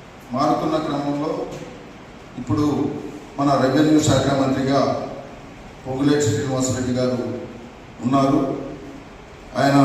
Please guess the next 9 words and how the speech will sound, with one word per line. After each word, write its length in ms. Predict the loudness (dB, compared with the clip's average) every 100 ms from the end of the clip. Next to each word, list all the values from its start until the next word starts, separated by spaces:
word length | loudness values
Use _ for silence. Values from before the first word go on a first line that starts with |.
| 6
మొత్తం 240 | 6 4 2 2
రెవెన్యూ 280 | 2 4 4 4
అంతా 180 | 2 2 2
చూస్తారు 360 | 2 2 4 4
కాబట్టి 380 | 4 2 2 2 0 -2 -6 -12 -14 -16 -18 -6 2
మీరు 180 | 4 6 6
ఏదైతే 380 | 6 6 8 6 6 4 0 0
కమ్యూనిటీ 460 | 2 4 4 2 2
హాలు, 280 | 2 2